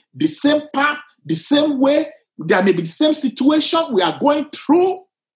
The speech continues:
which others may experience equally. But what stands us out, what makes us different and unique is the presence of God. It is the presence that makes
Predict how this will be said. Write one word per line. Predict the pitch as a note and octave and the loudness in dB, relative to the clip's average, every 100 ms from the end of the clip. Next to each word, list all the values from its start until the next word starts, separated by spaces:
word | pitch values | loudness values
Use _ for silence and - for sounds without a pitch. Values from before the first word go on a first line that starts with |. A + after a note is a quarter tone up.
| _ _ | _ _
which | D#4+ G#4+ - | 2 2 0
others | E4+ D#4+ C4 | 0 -2 0
may | B3 A#3 | 2 2
experience | A3+ - F#4+ F#4+ A3 F3 C#4+ | -2 -4 2 2 2 0 -2
equally. | - - D3 G2 F2 _ _ _ _ _ _ - | -4 -2 -2 -4 -14 _ _ _ _ _ _ -2
But | D#3+ | 0
what | F#3 C#4+ | 2 0
stands | C#4+ - B3+ B3 | -2 -4 -2 0
us | A#3+ A#3 - | -2 -2 -2
out, | D3 C#3+ - | -2 -4 0
what | C4+ D4+ | 0 0
makes | A#3 C#4 - | -2 -2 -2
us | B3+ - C3 _ | -4 -4 -14 _
different | D4+ F#4 - C#3+ - _ - _ _ _ - | -2 -2 -2 -8 -8 _ -20 _ _ _ -4
and | - G#3+ G#3 E3+ | -2 0 -2 -2
unique | G3+ F#3+ F#3+ A#4 - - - - _ _ _ _ _ _ _ _ | -2 -2 -2 -2 -4 -12 -20 -20 _ _ _ _ _ _ _ _
is | D3+ C#3 - | -4 -4 -6
the | - - - | -20 -20 -10
presence | G3 - - - _ - - - _ A2+ | -8 -8 -18 -20 _ -20 -20 -20 _ -14
of | A2+ _ | -14 _
God. | - G#2+ C3 _ _ _ _ _ _ _ _ _ _ _ _ _ _ C3 _ _ - | -8 -8 -14 _ _ _ _ _ _ _ _ _ _ _ _ _ _ _ _ _ -4
It | E3+ - | -4 -4
is | A#2 - | -14 -18
the | - _ | -20 _
presence | D3 C#3+ D3+ D3 D3 _ _ _ _ | -8 -8 -12 -16 -20 _ _ _ _
that | G#2+ G2 | -14 -12
makes | G#2 A2 A#2+ A#2+ - - | -14 -8 -8 -8 -18 -20